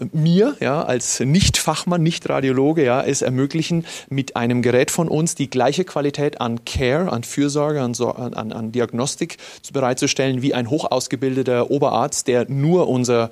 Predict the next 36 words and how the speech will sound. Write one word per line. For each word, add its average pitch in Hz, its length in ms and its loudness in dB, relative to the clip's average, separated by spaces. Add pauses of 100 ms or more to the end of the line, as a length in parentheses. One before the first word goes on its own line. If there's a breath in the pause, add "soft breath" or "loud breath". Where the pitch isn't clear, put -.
(280 loud breath)
High-End 120 500 -2
C 127 140 -2
T 127 200 -2
und 120 80 -2
M 120 140 0
R 117 200 0
T-Equipment 120 680 -4
jeden 143 240 2
Tag - 260 -6
bedient. 110 380 -8 (420 loud breath)
Und 120 160 -14
das 117 140 -4
ist, - 300 -6
äh, 127 60 -4
äh, 117 440 -4 (460)
unser 147 260 -2
Beitrag, 131 720 -4
äh, 120 140 -10
wie 120 100 -8
wir 120 80 -2
auf 113 80 -8
den 117 120 -10
Fachkräftemangel, 120 800 -6 (360 soft breath)
äh, 123 60 -12
reagieren 117 640 -4
wollen. 104 260 -12 (180)
Das 120 180 -12
tun 135 200 -10
wir 117 120 -6
heute 113 180 -8
schon 113 140 -8
mit 110 120 -12
großem 113 280 -10
und 117 100 -8
zunehmendem 110 400 -12
Erfolg. - 400 -14